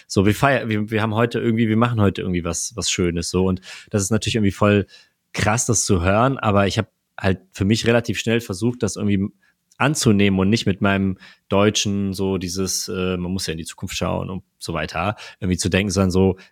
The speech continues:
wie es für die Leute gerade vor Ort ist. Und das war schon sehr, ähm, emotional. Ich bin auch, äh, zwei Tage, äh, an die Grenze gefahren zu Aserbaidschan. Das ist relativ weit weg von Jerewan, also so fünf Stunden ungefähr mit dem Auto.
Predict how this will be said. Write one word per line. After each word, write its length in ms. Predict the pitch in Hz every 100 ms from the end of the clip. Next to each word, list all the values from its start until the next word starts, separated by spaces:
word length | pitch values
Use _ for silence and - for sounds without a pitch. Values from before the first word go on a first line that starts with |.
| _
wie 180 | 92 104
es 120 | 101
für 80 | 92
die 100 | 92
Leute 320 | 98 101 101
gerade 300 | 85 92 92
vor 220 | - 95
Ort 280 | 98 110 -
ist. 180 | 87 -
Und 60 |
das 160 | 87 90
war 80 | 92
schon 300 | - 110 113 - - - _ _ _ _ _ _
sehr, 800 | - 98 104 104 104 101 101 104 -
ähm, 280 | 101 95
emotional. 680 | 98 104 101 - 98 113 98
Ich 100 | 90
bin 200 | 104 98
auch, 300 | 101 95 - -
äh, 160 | 92 87
zwei 240 | - 104
Tage, 760 | 117 117 110 110 110 107 107 110 _ _ _ -
äh, 480 | 92 90 90 87 98 - _ -
an 120 | 90
die 60 | 87
Grenze 300 | 95 104 123
gefahren 360 | 120 117 113
zu 120 | 113
Aserbaidschan. 640 | - 87 92 - 98 92 110
Das 160 | 95
ist 140 | 92 -
relativ 320 | 92 - 87
weit 140 | 90
weg 160 | 95 92
von 100 | 90
Jerewan, 420 | 87 110 113 113
also 140 | 92 87
so 120 | 87
fünf 220 | - 101
Stunden 360 | - 101 107 113
ungefähr 480 | 104 101 104 101 - - - -
mit 100 | -
dem 120 | 90 76
Auto. 520 | 92 98 113 117